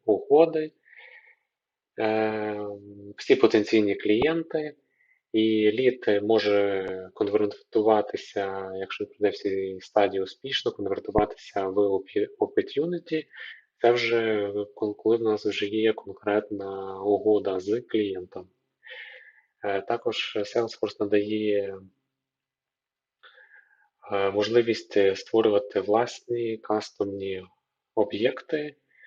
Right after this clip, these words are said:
і робити зв'язки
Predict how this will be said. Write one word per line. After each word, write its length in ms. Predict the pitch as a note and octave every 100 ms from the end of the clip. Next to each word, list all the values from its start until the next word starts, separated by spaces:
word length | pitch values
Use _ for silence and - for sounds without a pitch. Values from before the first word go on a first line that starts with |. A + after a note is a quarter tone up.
| _ _ _
і 760 | G#2+ G#2 G#2 G#2 G2+ G2+ G2+ G2 G2+
робити 320 | G#2 A2 G#2+
зв'язки 1120 | G2+ G2+ - - A2 G#2 G#2 G2+ G2+ G2